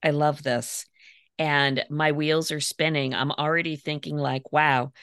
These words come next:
I wonder if we could get a nonprofit organization of some kind to actually purchase, you know, a quantity of your book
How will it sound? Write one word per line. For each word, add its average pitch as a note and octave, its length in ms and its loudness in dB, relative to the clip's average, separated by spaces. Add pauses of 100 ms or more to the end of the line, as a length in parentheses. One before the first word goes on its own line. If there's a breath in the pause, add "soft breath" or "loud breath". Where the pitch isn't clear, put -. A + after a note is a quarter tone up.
(220 loud breath)
I E3 120 0
wonder D#3+ 360 2
if F#3 160 -2
we D#3+ 80 -2
could D3+ 180 -8
get C#3+ 300 0
a D#3 60 -6
nonprofit D3 800 -2
organization C#3 960 -4
of C3 100 -6
some C#3 300 -2
kind C#3+ 420 -2
to D3 140 -4
actually C3+ 760 -2 (420 loud breath)
purchase, C#3+ 800 0 (340)
you E3 120 -6
know, C3+ 220 0
a C#3 180 2
quantity E3 720 0
of C#3 280 0
your C#3 180 0
book C3+ 500 2